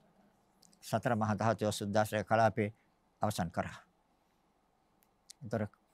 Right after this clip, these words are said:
මැරුණේ දරුවා. අපි සම්මුති වචනයක් පාවිච්චි කරනවා දරුවා මැරුණා කියලා. එතකොට මැරුණද? නෑ. කර්මයේ ප්‍රතිඵල වශයෙන් අර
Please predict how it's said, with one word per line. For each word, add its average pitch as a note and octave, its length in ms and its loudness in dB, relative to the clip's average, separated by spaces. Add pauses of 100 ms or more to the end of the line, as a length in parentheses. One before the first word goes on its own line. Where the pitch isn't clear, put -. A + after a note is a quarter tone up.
මැරුණේ B2 500 0 (1000)
දරුවා. G#2 380 0 (880)
අපි - 260 -6
සම්මුති A#2+ 420 2
වචනයක් G#2+ 380 0
පාවිච්චි F#2+ 360 -2
කරනවා F#2 280 -4
දරුවා G#2 260 2
මැරුණා F#2+ 300 -2
කියලා. G2 260 -14 (600)
එතකොට G#2 200 0
මැරුණද? C#3 360 0 (640)
නෑ. G2+ 320 -6 (1120)
කර්මයේ A#2+ 360 6
ප්‍රතිඵල A2+ 440 2
වශයෙන් G#2 340 0 (400)
අර A#2 120 6